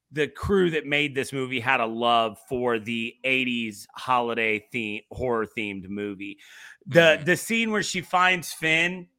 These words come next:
Speaker 1: in the broom closet and she opens it and we get, like, the, him falling three times, just back to
Speaker 2: <laughs>
Speaker 1: back to back. They just, they just keep showing that replay. That's,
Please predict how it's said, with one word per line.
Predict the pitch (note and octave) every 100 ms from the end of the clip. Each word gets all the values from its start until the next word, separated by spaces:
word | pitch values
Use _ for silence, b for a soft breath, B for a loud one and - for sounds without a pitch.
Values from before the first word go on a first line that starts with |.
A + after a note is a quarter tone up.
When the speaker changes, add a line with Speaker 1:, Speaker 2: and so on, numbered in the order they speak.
| -
Speaker 1:
in | E3 F3+
the | E3
broom | D3+ D#3 E3
closet | E3+ F3+ F3+ G3 -
and | D#3+
she | D#3 D#3+ -
opens | D#3 E3+ F#3+ E3
it | G3 E3+
and | D#3+
we |
get, | D3 F3+
like, | F3 E3 -
the, | D#3 C3 - B _ -
him | D#3+ F3+
falling | - - D#3 D#3+ E3 D#3
three | D#3 C#3+ D#3 D#3+
times, | C#3+ C#3 C#3 D3+ D#3+ D3+ - _ _ _ A#2+
just | D#3 G#2+
back | D#3+ D3+ D#3
to | F3
Speaker 2:
<laughs> |
Speaker 1:
back | D#3 D#3+
to | D#3+
back. | C#3 D3 D#3 D3+
They | D#3
just, | C#3 D3+
they | D#3
just | C#3+ D3+
keep | - F3+
showing | - F3 E3
that | D#3+ C#3+
replay. | D#3+ E3 F3 D#3+
That's, | D#3+ E3 E3 E3